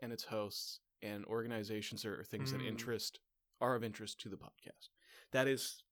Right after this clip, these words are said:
Speaker 1: what all podcasts do. You'll notice that, uh, a show like How Did This Get Made does
Speaker 2: I
Speaker 1: have
Speaker 2: won't
Speaker 1: an
Speaker 2: notice
Speaker 1: en-,
Speaker 2: that, yeah.
Speaker 1: oh, they have an entire Twitter feed just on, like, every episode. And on
Speaker 2: Okay.
Speaker 1: their Instagram, they just they put up, like, all the stuff that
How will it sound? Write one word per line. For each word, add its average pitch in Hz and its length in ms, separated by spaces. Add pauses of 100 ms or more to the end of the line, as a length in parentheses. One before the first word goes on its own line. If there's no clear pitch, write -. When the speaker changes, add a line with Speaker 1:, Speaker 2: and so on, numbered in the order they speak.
Speaker 1:
what 113 200
all 123 200
podcasts 92 520
do. 95 120 (500)
You'll 143 160
notice 143 340
that, 123 280
uh, 120 320 (100)
a 147 60
show 135 240
like 123 200
How 127 120
Did 123 100
This 117 140
Get 117 160
Made 123 360 (720)
does 127 380
Speaker 2:
I 131 120
Speaker 1:
have 131 80
Speaker 2:
won't 113 180
Speaker 1:
an 110 80
Speaker 2:
notice 143 240
Speaker 1:
en-, 110 80
Speaker 2:
that, 104 200
yeah. 104 240
Speaker 1:
oh, 175 180
they 151 140
have 160 140
an 160 40
entire 156 540 (280)
Twitter 170 240
feed 131 240 (120)
just 135 220
on, 127 140
like, 120 200
every 139 280
episode. 185 500 (680)
And 139 100
on 123 60
Speaker 2:
Okay. 131 100
Speaker 1:
their 139 140
Instagram, 165 380 (120)
they 127 100
just - 440 (460)
they 120 140
put 127 200
up, 127 140 (180)
like, 123 180 (140)
all 117 160
the 123 80
stuff 131 360
that 120 160